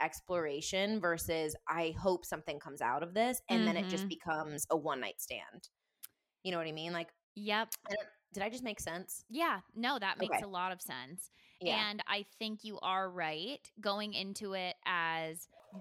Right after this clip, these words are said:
Speaker 2: "This is an experience for a fun night of sex."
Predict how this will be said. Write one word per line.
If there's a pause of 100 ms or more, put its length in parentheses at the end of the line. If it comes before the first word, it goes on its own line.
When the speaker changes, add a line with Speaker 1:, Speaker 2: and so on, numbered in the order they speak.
Speaker 2:
"This
is
an
experience
for
a
fun (180)
night
of
sex."